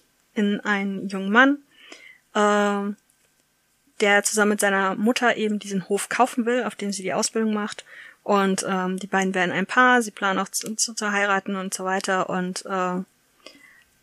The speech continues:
ähm, <laughs> und im Endeffekt ist sie am Ende tot. Und, äh, und das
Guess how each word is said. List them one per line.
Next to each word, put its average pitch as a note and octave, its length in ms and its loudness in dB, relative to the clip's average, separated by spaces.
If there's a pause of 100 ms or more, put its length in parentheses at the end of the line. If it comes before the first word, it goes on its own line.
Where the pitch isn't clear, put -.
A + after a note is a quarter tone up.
(100)
ähm, F3 540 2 (1000)
<laughs> - 220 6
und F#3+ 180 -2
im F#3 100 2
Endeffekt F#3+ 420 -6
ist - 120 -2
sie F#3+ 140 -2
am F#3+ 140 0
Ende F#3 180 0
tot. - 400 -6 (180)
Und, F3+ 360 -6
äh, F#3 320 0 (2500)
und F#3+ 180 4
das - 240 4